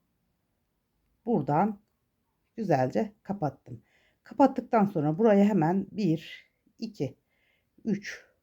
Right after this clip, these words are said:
dört, beş, altı,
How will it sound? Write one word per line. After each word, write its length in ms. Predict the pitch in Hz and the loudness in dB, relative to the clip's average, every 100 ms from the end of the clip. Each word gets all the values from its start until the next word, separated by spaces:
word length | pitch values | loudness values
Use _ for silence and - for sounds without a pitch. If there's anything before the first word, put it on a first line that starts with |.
| _ _ _ - | _ _ _ 0
dört, 480 | 185 139 - _ _ _ _ _ _ _ _ _ - | 0 0 -4 _ _ _ _ _ _ _ _ _ -2
beş, 540 | 226 147 143 - - _ _ _ _ _ _ | 2 2 0 -10 -20 _ _ _ _ _ _
altı, 420 | 202 190 175 - | 0 2 0 -6